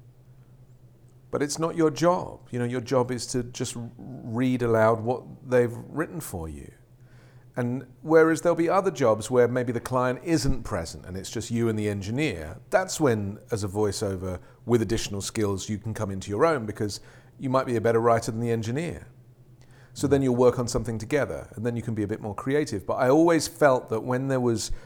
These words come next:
the client and the client's client, the client's client's client there,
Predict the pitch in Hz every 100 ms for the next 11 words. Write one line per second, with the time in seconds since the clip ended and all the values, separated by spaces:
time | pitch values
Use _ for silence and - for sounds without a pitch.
0 | - 107 - 131 127 127 131 110 - 127
1 | 117 113 - - 110 104 104 127 113 117
2 | - - 110 98 - - 151 147 104 80
3 | 85 78 113